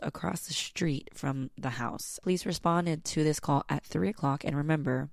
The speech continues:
the murders were said to have happened between three and four. It was very quiet on that night, and I'm sure if there was screams, police would have heard them.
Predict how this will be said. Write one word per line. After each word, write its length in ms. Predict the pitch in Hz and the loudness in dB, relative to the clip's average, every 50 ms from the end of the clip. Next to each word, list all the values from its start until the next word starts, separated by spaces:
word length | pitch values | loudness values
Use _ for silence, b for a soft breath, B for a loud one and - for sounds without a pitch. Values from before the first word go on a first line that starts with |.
| - - | -12 -14
the 280 | - - - 151 143 147 - | -2 2 4 4 4 2 2
murders 440 | - 143 147 160 165 165 165 160 - | 2 2 4 4 4 2 2 2 0
were 120 | 160 143 | 0 0
said 240 | - - 151 151 - | 0 0 0 0 2
to 80 | 156 | 2
have 140 | 156 175 175 | 0 0 2
happened 340 | 151 135 131 - - 135 135 | 0 0 0 0 -2 -4 -4
between 340 | 135 - - - 143 127 131 | -6 -8 -6 -6 -6 -6 -4
three 340 | - - 135 131 127 135 - - | -4 -2 -2 0 -2 -2 -4 -6
and 160 | 131 127 127 | -6 -6 -6
four. 460 | - - - 185 - - - - 160 - - | -12 0 2 2 2 2 -2 -6 -12 -6 -4
It 60 | 151 | 0
was 180 | 143 143 135 139 | 0 0 0 0
very 320 | 131 135 139 156 180 196 | 0 2 2 2 2 0
quiet 360 | - - - 147 139 135 139 | -2 -2 0 0 2 2 2
on 140 | 139 131 127 | 0 0 0
that 180 | 131 127 131 - | 0 -2 -2 0
night, 360 | 131 127 127 127 131 - - - | -2 -2 0 -2 -2 -4 -6 -6
and 140 | 139 143 | -4 -2
I'm 160 | 139 139 147 147 | 0 -2 -2 -2
sure 420 | - - - - 147 135 131 127 - | -2 0 2 2 2 2 0 -2 -4
if 220 | - 139 131 - - | -6 -8 -8 -4 -2
there 260 | 139 135 135 139 139 | 0 2 2 2 2
was 160 | 151 147 - | 2 0 -2
screams, 680 | - - - - 165 160 151 135 127 123 127 117 - - - - | -4 -4 2 2 2 4 4 2 0 -2 -4 -8 -10 -16 -14 -14
police 380 | - - - 135 127 127 - - | -10 -4 -2 -2 -2 -2 -2 -4
would 140 | 131 131 | -4 -4
have 100 | 135 123 | -4 -6
heard 300 | - - 143 143 135 - | -4 0 0 0 0 0
them. 200 | - - - - | -2 -6 -6 -6